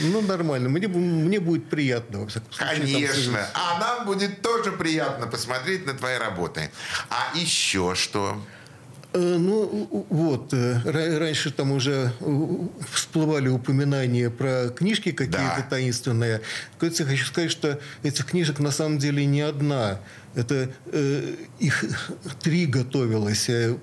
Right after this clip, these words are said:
Speaker 1: п-, кстати, по меньшей мере. Четвёртая была в ста-, такой уж только в стадии совсем еле-еле там задумки, как бы, вот. А,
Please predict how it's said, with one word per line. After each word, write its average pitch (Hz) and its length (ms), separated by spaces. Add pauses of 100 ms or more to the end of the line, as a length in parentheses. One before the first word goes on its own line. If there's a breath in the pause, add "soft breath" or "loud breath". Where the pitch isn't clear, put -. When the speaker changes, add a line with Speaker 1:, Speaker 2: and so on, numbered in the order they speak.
Speaker 1:
п-, 160 120
кстати, 127 300
по 123 140
меньшей 131 400
мере. 135 300
Четвёртая 143 520
была 131 180
в 127 40
ста-, 131 300
такой 143 260
уж 117 100
только 135 260
в - 60
стадии 127 320
совсем 123 460
еле-еле 123 480
там 127 200
задумки, 160 520
как 117 220
бы, 113 260 (300 loud breath)
вот. 117 260 (280 loud breath)
А, 123 360